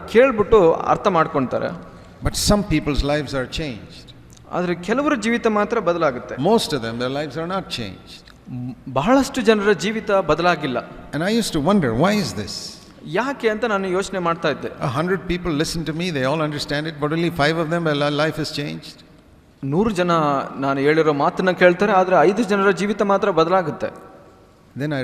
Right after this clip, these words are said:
Speaker 2: realized,
Speaker 1: ನಂತರ ನಾನು ತಿಳ್ಕೊಂಡೆ,
Speaker 2: only five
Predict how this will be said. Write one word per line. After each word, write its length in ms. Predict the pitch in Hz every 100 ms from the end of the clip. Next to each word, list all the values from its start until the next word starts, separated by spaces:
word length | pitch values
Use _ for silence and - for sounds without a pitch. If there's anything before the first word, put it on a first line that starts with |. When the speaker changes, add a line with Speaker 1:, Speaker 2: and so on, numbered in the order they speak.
| 117
Speaker 2:
realized, 480 | 113 101 92 90 - - - - - -
Speaker 1:
ನಂತರ 340 | 151 175 160
ನಾನು 200 | 143 127
ತಿಳ್ಕೊಂಡೆ, 460 | 123 131 139 113 120 160 156
Speaker 2:
only 260 | 196 220 175 -
five 340 | 165 160 110